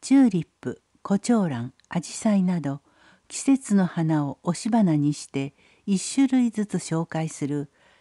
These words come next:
写真集のような押し花図鑑です。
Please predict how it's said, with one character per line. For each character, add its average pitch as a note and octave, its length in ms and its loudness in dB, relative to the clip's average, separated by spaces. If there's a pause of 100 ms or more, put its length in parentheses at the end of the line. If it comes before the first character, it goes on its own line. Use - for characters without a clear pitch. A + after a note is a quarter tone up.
写 G#3 240 -2
真 C#4 300 10
集 F3+ 280 0
の D#3 160 2
よ D3+ 200 0
う C#3 60 -2
な C3+ 240 -2 (300)
押 D3+ 140 -4
し - 140 -10
花 G#3+ 280 4
図 F3+ 120 -14
鑑 B2 260 -4
で B2+ 140 -8
す。 - 240 -20